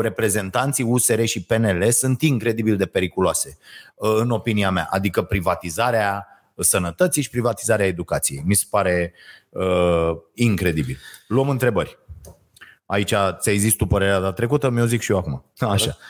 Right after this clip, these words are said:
Uh, luăm întrebări. Uh, Caterina de la Oameni. Ok. Oana Elena, care a dat și zece euro. Uh,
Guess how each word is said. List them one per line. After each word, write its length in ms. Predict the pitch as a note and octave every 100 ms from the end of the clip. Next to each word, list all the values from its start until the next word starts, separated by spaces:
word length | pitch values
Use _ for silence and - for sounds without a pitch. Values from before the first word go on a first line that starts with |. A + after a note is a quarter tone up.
| - - -
Uh, 400 | B2+ B2+ B2+ B2
luăm 200 | C3 E3
întrebări. 500 | D#3 D#3 A#2 E2+ - _
Uh, 460 | - G#2+ G#2 G#2 G2
Caterina 680 | A2+ G2+ A#2 C#3 C#3 C3 B2+
de 140 | G#2+
la 420 | A2+ A2 G#2 G2+ -
Oameni. 580 | A2+ B2 B2 A#2 A#2 _ _
Ok. 180 | A#2 - F2 - - - - -
Oana 400 | B2 B2 A2 G#2+
Elena, 400 | A2+ A#2 G2+ F2+
care 160 | G2
a 60 | G2
dat 160 | G#2+ G#2+
și 140 | A2
zece 340 | F#2+ G#2+ - F#2+
euro. 460 | G#2 A#2 C3+ C#3 - - _
Uh, 120 | A2